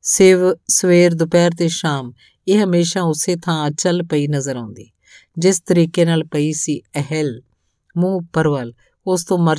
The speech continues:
ਚੁੱਕੇ ਕਿਸੇ ਪ੍ਰਾਣੀ ਦਾ ਪੱਕਾ ਪਤਾ ਚੱਲਦਾ ਸੀ। ਇਹ ਉਸੇ ਥਾਂ ਤਿੰਨ ਦਿਨ ਪਈ ਰਹੀ। ਮੈਂ ਜਦੋਂ ਵੀ ਇਸ ਵੱਲ ਵੇਖਦਾ, ਸ਼ਾਂਤੀ ਜਿਹੀ ਮਹਿਸੂਸ ਕਰਦਾ। ਇਹ ਇਕੱਲਤਾ ਦਾ ਪ੍ਰਭਾਵ ਦਿੰਦੀ। ਸ਼ਾਮ ਨੂੰ ਜਦੋਂ ਸਾਰੀਆਂ ਭਰਿੰਡਾਂ ਆਪਣੇ ਟਿਕਾਣੇ ਅੰਦਰ ਜਾ ਵੜਦੀਆਂ,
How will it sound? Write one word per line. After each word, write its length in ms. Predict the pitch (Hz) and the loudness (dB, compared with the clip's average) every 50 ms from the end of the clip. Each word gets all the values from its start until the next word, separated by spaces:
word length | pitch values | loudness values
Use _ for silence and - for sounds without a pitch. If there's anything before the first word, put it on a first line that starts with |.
| 151 | -4
ਚੁੱਕੇ 380 | - - 165 165 _ 175 160 156 - - | -8 -10 -10 -8 _ -6 -6 -6 -4 -6
ਕਿਸੇ 300 | 180 165 - - 190 180 | -4 -4 -2 -2 -2 -4
ਪ੍ਰਾਣੀ 380 | 170 - 165 156 151 147 147 | -4 -4 -4 -4 -2 -2 -4
ਦਾ 140 | 147 151 147 | -4 -4 -6
ਪੱਕਾ 380 | 151 _ 160 165 _ - 165 156 | -6 _ -10 -10 _ -6 -6 -6
ਪਤਾ 260 | 160 147 147 139 131 | -6 -8 -8 -8 -8
ਚੱਲਦਾ 380 | - - 127 120 110 - - - | -8 -10 -10 -12 -12 -14 -18 -18
ਸੀ। 220 | - - - _ _ _ _ _ _ _ _ _ _ _ _ _ _ _ - | -18 -18 -18 _ _ _ _ _ _ _ _ _ _ _ _ _ _ _ -2
ਇਹ 60 | 185 | 0
ਉਸੇ 320 | 185 185 180 - - 196 180 | 0 2 2 2 0 0 0
ਥਾਂ 240 | 175 180 170 160 156 - _ | -2 -2 -2 -2 -4 -4 _
ਤਿੰਨ 260 | - 190 185 185 180 | 0 0 2 2 0
ਦਿਨ 240 | 165 160 160 165 160 | 0 0 0 0 -2
ਪਈ 260 | 165 160 147 139 139 | -2 -4 -4 -4 -4
ਰਹੀ। 200 | 135 139 139 151 151 _ _ _ _ _ _ 175 | -6 -8 -10 -12 -14 _ _ _ _ _ _ -2
ਮੈਂ 120 | 175 175 | 0 0
ਜਦੋਂ 280 | 170 170 170 170 180 180 | 2 2 0 0 0 0
ਵੀ 120 | 190 190 | 0 0
ਇਸ 200 | 175 170 - - | -2 -2 -2 -2
ਵੱਲ 160 | 180 160 160 | -4 -4 -2
ਵੇਖਦਾ, 420 | 156 147 143 143 156 151 151 156 151 | -2 -2 -2 -2 -2 -4 -4 -4 -4
ਸ਼ਾਂਤੀ 520 | - - 175 156 151 151 151 - 175 175 | -4 -6 -6 -6 -6 -6 -6 -4 -4 -4
ਜਿਹੀ 160 | 165 175 170 | -2 -2 -2
ਮਹਿਸੂਸ 480 | 165 160 151 147 - - 147 131 123 - | -2 -4 -4 -6 -6 -6 -6 -8 -8 -8
ਕਰਦਾ। 420 | - - 123 107 - 85 87 - - _ _ _ _ _ _ _ _ _ _ _ _ _ _ _ 220 | -10 -10 -12 -12 -14 -18 -20 -20 -20 _ _ _ _ _ _ _ _ _ _ _ _ _ _ _ 4
ਇਹ 140 | 226 233 | 6 6
ਇਕੱਲਤਾ 580 | 226 220 - - 226 226 233 233 - - 214 190 | 6 2 0 0 0 2 2 0 0 0 0 2
ਦਾ 100 | 185 180 | 2 0
ਪ੍ਰਭਾਵ 540 | 170 170 180 175 170 165 170 160 147 139 135 | 0 0 -2 -2 0 0 0 -2 -2 -4 -4
ਦਿੰਦੀ। 400 | 143 143 143 143 139 143 143 143 | -4 -2 -2 -2 -4 -6 -6 -6
ਸ਼ਾਮ 360 | 143 - - 180 175 170 170 | -8 -4 0 2 4 4 4
ਨੂੰ 160 | 175 175 175 | 4 2 2
ਜਦੋਂ 240 | 165 165 156 160 160 | 0 0 0 0 0
ਸਾਰੀਆਂ 480 | 160 - - 185 180 185 185 185 180 175 | 0 -2 -2 -2 -2 -2 -4 -6 -8 -8
ਭਰਿੰਡਾਂ 420 | 170 175 175 170 160 143 147 147 | -6 -4 -2 -2 -2 -2 -2 -4
ਆਪਣੇ 280 | 147 147 - 156 151 151 | -4 -6 -6 -8 -8 -8
ਟਿਕਾਣੇ 520 | 151 160 151 - 160 156 156 165 170 170 | -8 -10 -8 -6 -6 -6 -4 -2 -2 -2
ਅੰਦਰ 240 | 170 160 151 151 151 | -2 -2 -4 -6 -6
ਜਾ 260 | 147 147 151 143 139 | -4 -6 -6 -6 -6
ਵੜਦੀਆਂ, 480 | 139 143 143 143 151 151 151 143 131 | -8 -12 -14 -14 -14 -12 -12 -12 -14